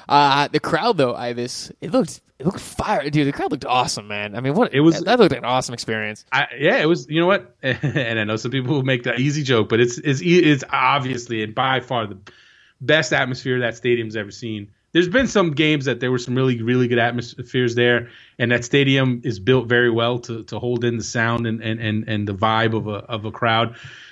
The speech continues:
Speaker 2: But that crowd was lively, and they were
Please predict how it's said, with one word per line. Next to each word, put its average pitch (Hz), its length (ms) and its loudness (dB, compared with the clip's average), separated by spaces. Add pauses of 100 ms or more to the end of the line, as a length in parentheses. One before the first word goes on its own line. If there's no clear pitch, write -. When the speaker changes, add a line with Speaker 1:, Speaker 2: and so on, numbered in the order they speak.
(140)
Speaker 2:
But 117 180 -4
that 147 220 2
crowd 131 360 0
was 110 180 -8
lively, 123 840 0
and 107 140 -6
they 117 100 -4
were 104 200 -6